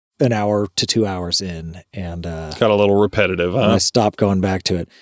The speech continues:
Speaker 1: And then apparently there was another top-down one in two thousand nine that I saw in the Microsoft store when I bought the, the, um, the other one.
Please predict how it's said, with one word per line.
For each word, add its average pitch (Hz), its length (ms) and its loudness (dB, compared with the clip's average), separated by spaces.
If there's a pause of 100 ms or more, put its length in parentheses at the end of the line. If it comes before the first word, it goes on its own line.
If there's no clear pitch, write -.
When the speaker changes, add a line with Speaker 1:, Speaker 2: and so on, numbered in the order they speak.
Speaker 1:
And - 80 -2
then 131 60 4
apparently 214 320 4
there 160 80 4
was 135 140 2
another 139 320 2
top-down 123 580 -2
one 98 160 -2
in 92 80 -6
two - 160 -4
thousand 101 320 0
nine 104 300 -2
that 92 80 -6
I 87 80 -6
saw 95 340 -4
in 113 160 -8
the 92 60 -6
Microsoft 90 500 -6
store 80 400 -6
when 92 100 -8
I 85 60 -6
bought 82 300 -10
the, 76 220 -12 (140)
the, 87 300 -8
um, 73 480 -12 (440)
the 107 100 2
other 104 160 2
one. 82 260 -4